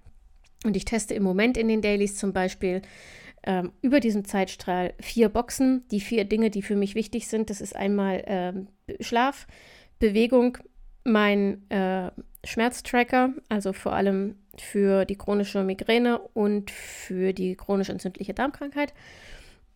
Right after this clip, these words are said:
Und Haushalt, weil mich das so aufregt, dass ich meinen Haushalt einfach nicht in den Griff kriege, weil ich keine Routinen habe, weil ich es hasse wie die Pest. Ja, so. Und da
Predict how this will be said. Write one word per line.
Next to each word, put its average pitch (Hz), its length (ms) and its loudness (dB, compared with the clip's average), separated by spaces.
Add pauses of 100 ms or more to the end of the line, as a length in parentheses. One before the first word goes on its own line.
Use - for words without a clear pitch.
(240)
Und 240 460 6
Haushalt, 262 560 6
weil 208 840 4
mich 226 160 0
das 208 120 -2
so 208 100 -2
aufregt, 190 380 0
dass 196 100 0
ich - 120 -6
meinen 180 200 -4
Haushalt 185 280 -6
einfach 185 180 -8
nicht 196 160 -6
in 196 80 -8
den 196 140 -4
Griff 269 240 -6
kriege, 247 340 0
weil 202 140 2
ich 196 80 -6
keine 185 180 -4
Routinen 190 420 -4
habe, 175 220 -6
weil 156 140 -6
ich 165 80 -12
es - 260 -12
hasse 156 240 -8
wie 135 60 -14
die - 120 -12
Pest. - 640 -14 (1120)
Ja, - 160 -6 (480)
so. 190 220 4 (160)
Und 254 160 2
da 269 240 4